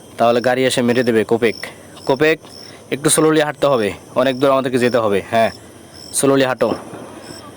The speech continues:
হাঁটা স্বাস্থ্যের জন্য আসলে অনেক উপকারী। এই যে মাঝে মাঝে আমার পিছনে পড়ে যায়, পিছনে থাকা যাবে না তো, শৃঙ্খলা ভঙ্গ করা যাবে না, সাথে সাথে হাঁটো কোপেক। তো ওর জন্য একটি রুটি নিলাম,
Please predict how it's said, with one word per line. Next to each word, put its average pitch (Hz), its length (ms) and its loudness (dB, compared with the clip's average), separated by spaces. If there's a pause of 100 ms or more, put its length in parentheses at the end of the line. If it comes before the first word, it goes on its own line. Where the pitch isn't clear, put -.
(500)
হাঁটা 135 320 2
স্বাস্থ্যের 131 320 -2
জন্য 127 160 2
আসলে 131 260 2
অনেক 127 200 2
উপকারী। 127 440 0 (400)
এই 113 120 0
যে 117 60 2
মাঝে 117 240 2
মাঝে 123 180 2
আমার 120 140 2
পিছনে 123 300 0
পড়ে 123 200 2
যায়, 123 180 2 (600)
পিছনে 156 240 2
থাকা 151 200 0
যাবে 151 180 2
না 143 100 0
তো, 110 200 0 (680)
শৃঙ্খলা 147 400 2
ভঙ্গ 139 200 0
করা 160 200 4
যাবে 156 180 2
না, 165 120 0
সাথে 151 220 -2
সাথে 143 160 0
হাঁটো 135 240 0
কোপেক। 123 280 0 (1200)
তো 131 500 4
ওর 135 180 0
জন্য 139 240 0
একটি 139 260 -2
রুটি 127 240 0
নিলাম, 135 340 0